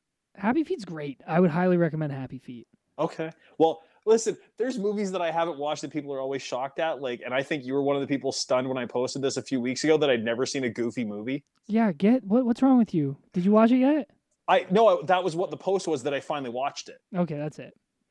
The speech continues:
Speaker 2: Yeah, and it was, I was like, "Wow, like, this is, this is pretty enjoyable." But man, if there was ever the epitome of a nineties movie, that is the
Speaker 1: Oh,
Speaker 2: epitome
Speaker 1: that's
Speaker 2: of it.
Speaker 1: for sure it. Also,
Speaker 2: Like
Speaker 1: if we're talking about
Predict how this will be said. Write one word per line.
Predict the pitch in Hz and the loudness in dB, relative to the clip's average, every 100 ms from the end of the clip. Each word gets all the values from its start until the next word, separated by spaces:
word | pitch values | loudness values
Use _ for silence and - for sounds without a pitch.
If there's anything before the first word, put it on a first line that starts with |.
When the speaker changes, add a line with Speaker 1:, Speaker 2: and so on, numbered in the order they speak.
| 131 | 2
Speaker 2:
Yeah, | 175 147 - | 4 4 0
and | 139 | -2
it | 151 | 0
was, | 156 131 165 _ | -2 -4 -8 _
I | 151 | 0
was | 143 131 | 0 0
like, | 139 127 - | -2 -2 -4
"Wow, | 127 160 | -2 0
like, | 110 104 | -2 -4
this | 139 160 | -6 -6
is, | 156 _ _ | -10 _ _
this | 294 | 0
is | 359 | 0
pretty | - 233 | 0 2
enjoyable." | 208 175 202 196 127 | 2 2 2 2 0
But | 110 123 | -2 -4
man, | 131 160 139 | -2 0 0
if | |
there | 156 | 0
was | 151 139 | 0 0
ever | 147 156 | 0 2
the | 185 170 156 131 | 0 0 -4 -6
epitome | - - - 185 175 147 139 | -8 -16 0 4 4 2 -2
of | 139 127 | -2 -2
a | |
nineties | 120 117 123 135 156 147 160 143 | -2 -2 -2 -2 -2 -4 -4 -4
movie, | 131 123 143 120 110 90 _ _ - | -2 0 0 0 -8 -16 _ _ -8
that | 110 131 143 | 2 4 4
is | 143 123 | 2 0
the | 127 | -4
Speaker 1:
Oh, | |
Speaker 2:
epitome | 123 185 160 | 2 4 4
Speaker 1:
that's | 160 - | 2 0
Speaker 2:
of | 190 | -4
it. | |
Speaker 1:
for | 160 160 | 2 2
sure | - 175 151 | 2 -2 -2
it. | 117 87 _ _ _ _ _ _ _ _ | -6 -14 _ _ _ _ _ _ _ _
Also, | 170 170 170 143 | 0 0 0 4
Speaker 2:
Like | 143 143 - _ | 4 4 -6 _
Speaker 1:
if | - 165 | -6 -2
we're | 175 | -2
talking | 156 170 165 175 | 0 0 2 0
about | 151 151 139 | 0 0 -2